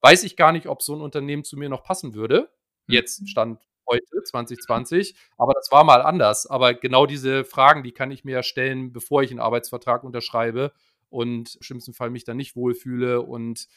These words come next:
Speaker 1: alle sich wundern, warum ich dann um achtzehn Uhr, ja, kommt selten vor, auch kann ich mich nicht <laughs> dran erinnern, wann das das letzte Mal gewesen ist, aber du weißt, worauf ich hinaus will. Also nicht um achtzehn Uhr fünfzehn, wann auch immer jemand dann gehen will und sich böse Blicke gefallen lassen muss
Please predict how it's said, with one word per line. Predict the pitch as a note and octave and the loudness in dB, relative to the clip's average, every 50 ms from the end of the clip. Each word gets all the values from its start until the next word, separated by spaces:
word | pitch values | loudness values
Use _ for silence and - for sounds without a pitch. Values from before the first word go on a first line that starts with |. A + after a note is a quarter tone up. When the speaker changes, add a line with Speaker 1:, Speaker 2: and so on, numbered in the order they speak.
| _ _ _ _ | _ _ _ _
Speaker 1:
alle | - A#2 A#2 B2 | -8 -6 -6 -6
sich | A#2+ A#2+ G#2 A2+ | -6 -8 -10 -8
wundern, | A#2 B2 B2 B2 B2 A#2+ A2+ | -8 -6 -4 -4 -6 -4 -6
warum | A#2 A2+ A#2 B2 B2 | -6 -6 -6 -8 -10
ich | A2+ - | -8 -8
dann | - A#2+ A#2+ A#2+ | -8 -8 -8 -8
um | A#2 B2 | -8 -8
achtzehn | B2+ A#2+ - - - B2+ | -8 -8 -10 -12 -18 -16
Uhr, | B2 B2+ B2 A#2+ A#2 A#2+ A#2+ B2 B2 B2 A#2+ A#2+ _ _ _ A#2+ | -12 -6 -2 0 2 4 6 6 6 4 2 -2 _ _ _ -20
ja, | A#2 A#2+ A2+ A2 A2+ - | -16 -14 -14 -14 -16 -16
kommt | _ - A#2 A2+ | _ -18 -12 -8
selten | - A#2 B2+ - | -6 -6 -6 -6
vor, | A#2 - C#3 C#3 C#3+ C#3 C#3+ C3+ C3 - | -8 -4 2 6 8 8 8 8 4 -4
auch | - B2 A#2 - _ _ | -10 -10 -10 -10 _ _
kann | - A#2+ | -8 -8
ich | B2 A#2 | -6 -6
mich | B2+ C3+ | -4 -2
nicht | D3+ D3+ - | -2 2 6
<laughs> | |
dran | D3+ D#3 - | 6 6 6
erinnern, | F3 F3+ G3 F#3+ - - - G3 - - - - E4 E3 E3+ - | 8 8 8 8 8 8 6 6 6 6 0 -10 -8 -6 -4 -2
wann | D3 C#3 | 0 0
das | C#3+ C#3 - | 0 0 0
das | D3+ C#3 C3+ | -4 -6 -6
letzte | C#3 C#3 - - D#3 - | -6 -6 -6 -8 -16 -18
Mal | - - - | -18 -14 -8
gewesen | C3 C3 D3 D#3+ D3 D#3+ D3+ | -2 0 0 2 2 2 0
ist, | D3+ D3 - _ - - _ - | 0 0 -4 _ -20 -20 _ 0
aber | B2+ B2+ B2+ | 2 2 2
du | B2+ | 4
weißt, | B2+ C3 C3+ - | 2 2 2 0
worauf | C3+ A#2+ B2 A#2+ | -2 -4 -4 -4
ich | B2+ B2+ | -6 -4
hinaus | A#2+ B2 B2 C3 - - | -2 0 0 0 0 -2
will. | A2 G#2+ G#2 G#2 | -2 -2 -2 -2
Also | - A#2 A#2 A#2 | -2 -4 -2 -2
nicht | A#2+ B2+ - B2+ | -2 -4 -4 -6
um | A#2+ | -6
achtzehn | - A#2 A#2 - - B2 B2 | -6 -6 -8 -8 -10 -12 -12
Uhr | A#2 | -12
fünfzehn, | - C#3 C3+ C3+ - - - B2 B2 A#2+ A#2 | -10 -10 -12 -12 -8 -4 -2 -2 0 0 -2
wann | B2 A#2+ | -4 -4
auch | A2+ - | -4 -6
immer | - B2+ B2 | -6 -6 -4
jemand | B2 B2 A#2+ A#2+ A2+ | -4 -4 -4 -4 -6
dann | A#2 A2+ A#2 | -8 -10 -10
gehen | A2+ A#2+ B2 B2 B2 A2+ | -8 -8 -8 -8 -6 -2
will | A#2+ B2 A#2+ A#2+ B2 | 0 2 2 2 2
und | A#2+ B2 A#2 A2+ - | 0 -4 -8 -12 -12
sich | B2 A#2 _ | -16 -20 _
böse | _ - B2 A#2+ A#2 A2+ | _ -8 -8 -8 -8 -10
Blicke | A#2 B2 A#2+ - B2 | -12 -12 -10 -10 -12
gefallen | A#2+ A#2 - - A#2+ A#2+ A#2+ | -14 -12 -8 -6 -6 -4 -4
lassen | A#2+ A#2 - A#2+ | -6 -8 -8 -10
muss | A#2 A2+ A#2 A#2 - - - | -10 -8 -6 -6 -6 -8 -8